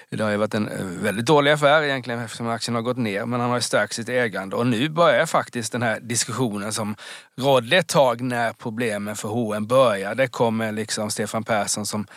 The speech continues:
ofta varit ute och sagt, eh, framförallt förr i tiden, om att han inte gillar aktiemarknaden och, och sådär. Att ska han, ska han ta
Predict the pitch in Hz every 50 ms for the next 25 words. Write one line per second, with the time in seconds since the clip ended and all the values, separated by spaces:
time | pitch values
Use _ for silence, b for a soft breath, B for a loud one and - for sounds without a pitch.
0 | B B B B B B 123 123 - - - - 135 143 156 151 139 165 156 127
1 | - 123 117 - - 113 101 101 - - - - 101 104 101 95 95 110 107 107
2 | - 113 135 131 - - 117 107 104 - 113 107 92 98 101 101 92 - - 104
3 | 104 104 98 95 - 101 107 110 104 98 101 98 98 - - 110 98 98 92 95
4 | - - 101 90 87 87 98 95 92 92 95 92 B B B B B B B B
5 | B B B 110 107 107 - - 113 104 98 98 95 92 95 92 95 98 - -
6 | 101 - - - - 123 113 113 110 110 101 - - - - 104 104 107 104 -
7 | 107 98 104 98